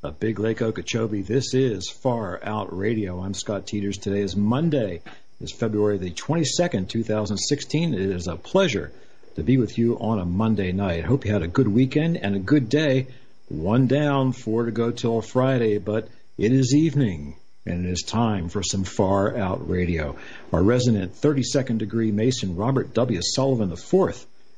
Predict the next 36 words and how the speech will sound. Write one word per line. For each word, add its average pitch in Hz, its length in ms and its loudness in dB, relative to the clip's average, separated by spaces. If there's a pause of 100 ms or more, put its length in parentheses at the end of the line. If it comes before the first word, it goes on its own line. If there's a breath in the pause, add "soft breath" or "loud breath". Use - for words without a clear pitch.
is 78 120 -4
back 104 300 0
with 98 100 2
us 85 120 -4
this - 260 -2
evening. 120 380 2
We 107 120 0
have 95 280 -4
had 92 240 -2
many 139 480 4 (280 loud breath)
esoteric 131 680 2
conversations 113 760 -2
with 87 160 -2
Rob 110 340 0
about 87 320 -4
Masonic 90 460 -2
rituals, 170 460 2 (480 loud breath)
material 110 520 4
covered 104 380 -2
in 98 120 -2
his 95 160 -4
book, 147 300 0 (200)
The 82 100 0
Royal 120 580 2
Arch 107 400 0
of 95 220 -2
Enoch, 117 500 2
The 85 140 -4
Impact 110 460 -2
of 78 140 -4
Masonic 95 440 0
Ritual, 123 480 4 (160 loud breath)
Philosophy, 104 880 0
and 95 340 -2
Symbolism. 98 720 2 (460 soft breath)
We've 123 180 6